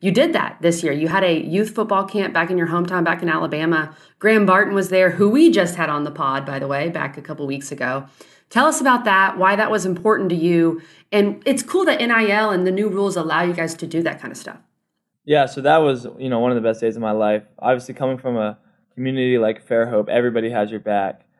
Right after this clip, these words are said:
Speaker 2: Um, you know, it's, it's a smaller community, so to be able to give back, um, and have that camp there, I was,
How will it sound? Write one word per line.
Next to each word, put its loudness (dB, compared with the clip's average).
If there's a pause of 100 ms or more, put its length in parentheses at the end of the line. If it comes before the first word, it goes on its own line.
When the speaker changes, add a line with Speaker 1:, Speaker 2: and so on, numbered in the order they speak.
(180)
Speaker 2:
Um, -6
you -8
know, -4
it's, -8
it's -8
a -14
smaller 0
community, -2 (380)
so -8
to -14
be 2
able 2
to 0
give 0
back, 2 (120)
um, -4
and -12
have -4
that 0
camp -4
there, 4
I 2
was, -6